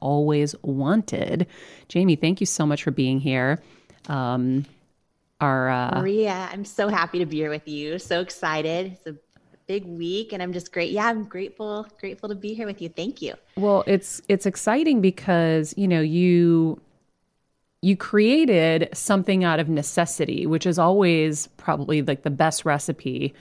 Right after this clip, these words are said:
Speaker 1: um, for success. And now you have, you know, given birth to this book, uh, Believe It, that is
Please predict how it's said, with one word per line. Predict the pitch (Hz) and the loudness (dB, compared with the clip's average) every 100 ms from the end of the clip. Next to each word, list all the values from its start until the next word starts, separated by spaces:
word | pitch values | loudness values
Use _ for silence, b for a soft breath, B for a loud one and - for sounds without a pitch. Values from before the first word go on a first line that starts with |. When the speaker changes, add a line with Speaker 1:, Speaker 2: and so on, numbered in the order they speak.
| b b b _ | b b b _
Speaker 1:
um, | 143 135 127 131 | -10 -8 -6 -8
for | - 165 143 | -2 0 0
success. | - 143 - - 139 135 151 - - b b b _ - | -2 -8 -8 -8 -4 -4 -4 -8 -10 b b b _ -2
And | 170 165 160 156 156 151 - | 0 2 0 0 -2 -4 -4
now | 170 170 190 190 165 151 151 - | -2 0 0 0 2 0 0 -4
you | 156 156 160 160 151 147 143 151 - | -4 -2 0 0 0 0 -2 -4 -4
have, | 170 156 147 - _ | -2 -2 -4 -10 _
you | 175 165 | -2 0
know, | 147 | 2
given | 170 160 156 | 0 0 0
birth | 151 165 - | 0 -2 -4
to | - 185 160 151 143 | -2 0 2 0 0
this | 156 147 | -2 -2
book, | 156 190 147 226 - - B B B | 4 4 4 0 -4 -18 B B B
uh, | 151 135 127 | -2 0 0
Believe | 135 165 160 220 160 | 2 4 4 2 2
It, | 135 143 - - - | 2 0 -4 -12 -2
that | 160 147 - | 2 2 0
is | 151 139 139 139 | -2 0 0 -4